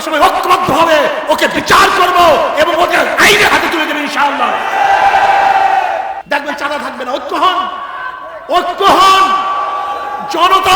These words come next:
ঐক্য হন। গুন্ডা থাকবে না, চাঁদাবাজ থাকবে না, ধর্ষক থাকবে না, ডাকাত থাকবে না ইনশাআল্লাহ। কিন্তু জনগণ ঐক্য হতে হবে। যখন যেই সময়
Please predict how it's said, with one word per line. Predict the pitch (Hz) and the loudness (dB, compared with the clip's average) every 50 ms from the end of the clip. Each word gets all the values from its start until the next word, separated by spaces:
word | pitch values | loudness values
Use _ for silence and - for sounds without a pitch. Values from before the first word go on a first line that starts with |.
| 392 403 | 4 4
ঐক্য | 403 - - - - - - | 2 2 2 2 2 4 4
হন। | 403 415 403 403 403 403 403 - - - - - - - - - - - - | 6 6 6 6 4 4 2 0 -2 -4 -6 -8 -8 -8 -8 -8 -8 -2 2
গুন্ডা | 392 403 392 392 403 381 370 370 370 | 4 4 4 4 4 4 2 2 2
থাকবে | 359 370 - - 359 359 359 | 0 0 -2 -2 -2 0 2
না, | 370 370 359 370 370 | 2 2 2 2 2
চাঁদাবাজ | 370 381 392 359 359 370 370 - - - 370 | 2 2 2 2 2 4 2 2 2 2 0
থাকবে | 370 359 359 370 381 | 0 -2 -2 -2 0
না, | 381 381 339 - - | 2 2 2 2 2
ধর্ষক | 370 370 370 - 349 370 - 339 | 2 2 2 0 -2 -2 -2 -2
থাকবে | 359 - 359 349 349 | -4 -4 -4 -4 -4
না, | 330 277 - - - - - - - - | -4 -4 -4 -8 -10 -12 -14 -10 -4 0
ডাকাত | 359 359 370 370 381 403 392 392 403 | 0 0 2 2 2 2 2 0 0
থাকবে | 415 381 - 349 349 | -2 -2 -2 -2 -2
না | 349 339 339 | -2 -2 -4
ইনশাআল্লাহ। | 294 - 277 339 349 330 330 320 311 277 302 302 - - - - - - - - - - - - - - - - - - - - | -4 -2 -2 0 0 0 0 0 0 0 -2 -4 -6 -8 -10 -10 -12 -12 -10 -10 -10 -8 -8 -8 -8 -8 -8 -8 -8 -8 -10 -10
কিন্তু | - - 269 - | -10 -10 -10 -8
জনগণ | 277 277 302 285 285 285 269 | -6 -6 -4 -4 -4 -4 -6
ঐক্য | - - 233 240 | -6 -8 -10 -10
হতে | 226 - 196 | -10 -10 -10
হবে। | 175 - 233 233 - - - - - - - - - - - - - - - - - | -10 -10 -12 -14 -16 -18 -20 -20 -20 -20 -20 -20 -20 -20 -20 -20 -20 -20 -10 -6 -4
যখন | 294 302 294 294 302 294 277 302 294 | -2 -2 -2 -2 -2 -2 -2 0 0
যেই | 302 311 302 294 | 0 0 0 -4
সময় | - - 277 240 - | -6 -6 -6 -6 -8